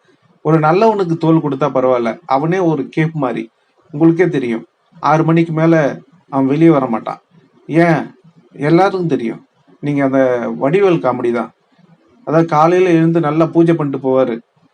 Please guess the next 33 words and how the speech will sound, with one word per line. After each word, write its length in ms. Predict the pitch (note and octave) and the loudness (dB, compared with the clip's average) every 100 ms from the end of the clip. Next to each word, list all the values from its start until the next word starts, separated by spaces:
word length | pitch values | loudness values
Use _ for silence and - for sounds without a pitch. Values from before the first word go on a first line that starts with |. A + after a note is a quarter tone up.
| _ | _
போதையை 320 | C#3+ D3+ D#3 | -4 -2 -2
போடுவாரு, 400 | C3+ C#3+ C3+ B2+ A#2 - | -2 -2 0 -2 -4 -6
ஆறு 200 | B2 C3 | -6 -4
மணிக்கு 280 | C3 C3+ C3 | -6 -6 -6
மேல 300 | C3 C3+ A#2 | -4 -6 -6
என்ன 200 | A2+ B2 | -10 -10
நடக்கும்னு. 400 | A#2 A2+ A2+ A2 - | -10 -10 -12 -14 -10
அதே 240 | B2 D3 E3 | -4 -2 0
கேரக்டர் 480 | C3+ B2+ - A#2 | -2 -4 -6 -10
தான் 120 | B2+ A#2 | -8 -10
விஜய் 240 | G#2+ A#2 | -10 -10
அண்ணா. 160 | G#2+ G#2+ _ _ _ _ | -10 -16 _ _ _ _
நான் 220 | B2+ F3 F#3 | -4 -2 0
சொல்லலைங்க, 340 | F3 D3 C3+ D#3+ - _ _ - | -2 0 -4 -6 -12 _ _ -8
எல்லாரும் 360 | B2+ C#3+ C#3 | -2 -2 -2
இப்ப 140 | C3 A#2+ | -4 -6
பரவாயில்ல 280 | A#2+ A#2 A#2 A#2+ | -6 -6 -6 -8
பேசிக்கிட்டு 340 | A2+ A#2 A2+ | -8 -10 -8
தான் 120 | A2 | -8
இருக்காங்க. 260 | F2 G2 F2 _ _ _ _ - | -8 -14 -18 _ _ _ _ -10
ஓகேங்களா? 340 | C#3 C#3 A#2 G#2+ - _ _ | -6 -4 -4 -6 -12 _ _
அந்த 200 | - D#3+ F#3+ | -4 -2 0
மாதிரி 200 | F3 D3 | 0 2
ஆளுக்கு 320 | C#3 C#3 C3 | 0 -2 -6
போய் 200 | B2+ A#2+ - - _ - _ C3+ | -6 -6 -6 -14 _ -20 _ -4
என்ன 220 | D3+ G3 F#3 | -2 -2 -2
செய்யறான்ற 540 | D#3 D#3 D3+ D3+ D3 D#3 D#3 - _ _ | -2 -2 -2 -2 -4 -4 -6 -10 _ _
அவருக்கே 420 | A#2 C3 C#3+ E3 D#3 | -4 -2 0 0 0
தெரியாதான் 520 | C#3 C3 B2+ B2+ C#3+ _ _ _ _ _ - | 0 0 0 -4 -8 _ _ _ _ _ -8
நைட் 260 | C3 C3 A#2+ | -4 -2 0
ஆறு 200 | A#2+ A#2+ | -2 -2
மணிக்கு 280 | A#2 A2+ A2+ | -4 -6 -8
மேல. 200 | G2+ | -12